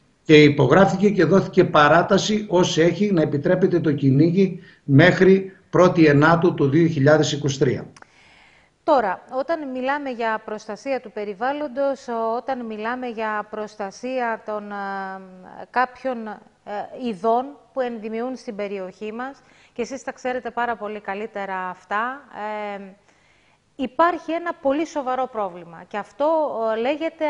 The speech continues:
Speaker 2: αγριόχειρος. Ε, ο πληθυσμός των αγριόχειρων στην περιοχή έχει, ε, δεκαπλασιαστεί, εικοσαπλασιαστεί, δεν ξέρω πώς ακριβώς να το πω, αλλά τουλάχιστον όσο, όσους συναντάμε και όποιους συναντάμε,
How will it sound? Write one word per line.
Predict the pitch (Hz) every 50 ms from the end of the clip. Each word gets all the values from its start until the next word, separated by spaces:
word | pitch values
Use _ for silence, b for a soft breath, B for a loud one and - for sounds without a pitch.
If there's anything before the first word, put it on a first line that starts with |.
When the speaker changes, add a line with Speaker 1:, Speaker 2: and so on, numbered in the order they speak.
| 285 285
Speaker 2:
αγριόχειρος. | 247 240 262 285 302 277 - - - 175 160 165 170 - _ _ b b b b b b b b b b -
Ε, | 220 220 220 220 220 220 214 214 - -
ο | - 254 247
πληθυσμός | 247 247 247 254 240 - 262 240 214 233 302 339 359 349 - - 294 269 254 -
των | 254 247 240
αγριόχειρων | 240 233 226 240 254 277 320 320 311 - 302 269 269 254 254
στην | 233 - - 247
περιοχή | 208 233 233 226 233 226 220 226 220 - 302 330 339 339 339 285 - - 247 254 302 339
έχει, | 330 - - - 320 320 311 302 277 262 233 b b b b b b b b b
ε, | b - 226 233 233 233 233 226 214
δεκαπλασιαστεί, | 214 262 254 254 247 - 240 240 214 - - 240 226 220 - - 330 339 320 285 240 - 240
εικοσαπλασιαστεί, | 269 - 277 262 - - 269 247 - 247 240 233 233 - 247 247 233 220 - - 349 339 302 262 240 247
δεν | 302 349
ξέρω | 262 247 311 294 285
πώς | 226 247 247 -
ακριβώς | 247 226 220 226 214 220 220 220
να | 226 220 202
το | 214 202
πω, | - 220 220
αλλά | 220 220 233 233 233 233
τουλάχιστον | 240 247 277 320 330 330 330 302 - 302 269 226 B B B B B B B
όσο, | - 277 320 381 370 - - - - 311 294 285 277 - - - 254 277 359
όσους | 370 - - - 349 311
συναντάμε | - - 311 302 302 294 247 277 311 277 247 214 196 190 -
και | - 247
όποιους | 247 285 370 440 - - - - 302 254 -
συναντάμε, | - 254 240 226 220 208 190 208 208 202 202 208 214